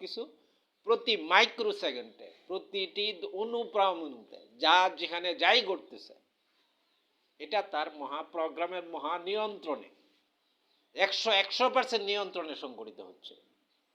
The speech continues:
এই বিষয়টা সাধারণভাবে আমরা যারা সাধারণ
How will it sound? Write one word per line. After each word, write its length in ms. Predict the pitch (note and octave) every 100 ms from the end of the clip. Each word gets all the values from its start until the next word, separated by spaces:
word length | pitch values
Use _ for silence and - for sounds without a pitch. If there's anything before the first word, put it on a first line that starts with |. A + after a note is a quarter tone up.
| _ _ _ _ _ _ _ _ _ _ -
এই 120 | A3 G#3
বিষয়টা 380 | - A3+ A3+ B3 -
সাধারণভাবে 680 | E3+ D#3 E3 F3+ F3+ F3+ G3+ D4 _ _ _ _ _ _ _ _ _ _ _
আমরা 240 | C3 D3 E3+ E3
যারা 200 | D#3+ D#3 C3+ - _ _ _ _ _ _ _ _ _ _ _ _ _ _ _ _
সাধারণ 480 | - D#3+ E3 F#3+ G#3